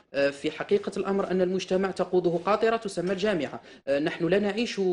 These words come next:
بمعزل عن السياقات وبمعزل عن الاتجاهات الموجودة في، آه، في الجزائر، فنحن نواكب.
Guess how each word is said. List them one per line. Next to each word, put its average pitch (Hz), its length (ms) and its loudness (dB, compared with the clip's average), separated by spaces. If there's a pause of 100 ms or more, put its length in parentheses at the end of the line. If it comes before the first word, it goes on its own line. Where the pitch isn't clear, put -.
(240)
بمعزل 160 680 0
عن 160 240 -4
السياقات 160 800 0
وبمعزل 151 640 0
عن 160 160 -6
الاتجاهات 156 680 -4
الموجودة 175 480 -2
في، 175 240 -4 (260)
آه، 151 120 4
في 160 320 0
الجزائر، 151 480 2 (240)
فنحن 180 760 0
نواكب. 185 440 2